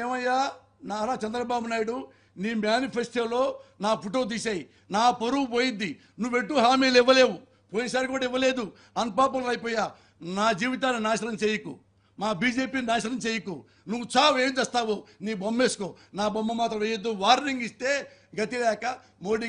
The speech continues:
గారి బొమ్మ. మోడీ గారు ఎంత తెలివితేటలుగా రియలైజ్ అయ్యారో మీరు అలాగే రియలైజ్ అవ్వండి.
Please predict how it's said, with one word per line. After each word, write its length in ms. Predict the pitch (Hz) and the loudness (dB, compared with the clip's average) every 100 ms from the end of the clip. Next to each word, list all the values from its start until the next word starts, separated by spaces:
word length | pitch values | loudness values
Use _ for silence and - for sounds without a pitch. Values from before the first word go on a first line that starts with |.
| 208 | 0
గారి 160 | 208 180 | 0 -2
బొమ్మ. 140 | 196 175 _ _ _ _ _ _ | -8 -10 _ _ _ _ _ _
మోడీ 400 | 156 208 269 277 277 254 | -6 -2 2 2 2 2
గారు 240 | 262 262 240 208 | 2 2 0 -6
ఎంత 300 | - _ 254 269 214 - | -8 _ -2 -2 -4 -4
తెలివితేటలుగా 640 | 254 285 262 254 254 262 226 | -2 -2 -2 -2 -2 0 2
రియలైజ్ 300 | 247 262 233 | 4 4 2
అయ్యారో 300 | 233 226 233 208 151 _ _ _ | 2 0 0 -4 -6 _ _ _
మీరు 300 | 147 185 208 196 | -8 -4 -2 0
అలాగే 300 | 196 190 196 175 | 0 0 -2 -4
రియలైజ్ 280 | 175 180 156 | -4 -6 -8
అవ్వండి. 300 | 147 143 | -10 -12